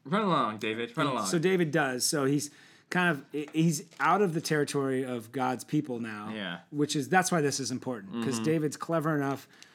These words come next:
Speaker 2: to handle being outside of the protection of the promised land. And so then he goes into a cave, the Adullam cave.
Speaker 1: And
Speaker 2: And, uh, yeah.
Speaker 1: and his family then goes out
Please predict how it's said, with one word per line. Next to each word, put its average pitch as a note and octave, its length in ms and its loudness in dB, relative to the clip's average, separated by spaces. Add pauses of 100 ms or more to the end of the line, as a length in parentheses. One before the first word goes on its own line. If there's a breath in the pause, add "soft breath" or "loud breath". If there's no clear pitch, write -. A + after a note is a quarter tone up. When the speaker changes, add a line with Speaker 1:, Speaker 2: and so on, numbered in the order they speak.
(200 loud breath)
Speaker 2:
to C3+ 340 0
handle D3 420 0
being D3 420 2
outside D3+ 560 2
of C3+ 80 2
the C3 80 -4
protection C#3 640 -4
of B2 360 -6
the A#2 60 -10
promised C#3 440 -4
land. G#2 340 -12 (680 soft breath)
And C#3 160 -4
so D3 140 0
then D3+ 160 2
he D3 60 2
goes D3 260 2
into D3+ 260 -2
a B2+ 60 0
cave, C3+ 680 -2
the B2+ 180 -4
Adullam C3 480 4
cave. B2 480 -8 (560 soft breath)
Speaker 1:
And B2+ 480 -4
Speaker 2:
And, B2 120 -8
uh, - 40 -6
yeah. C#3 260 -2 (160)
Speaker 1:
and B2+ 160 -2
his A#2 180 -4
family C3 600 -4 (460)
then G2+ 480 -6
goes G#2+ 240 -4
out G2 240 -4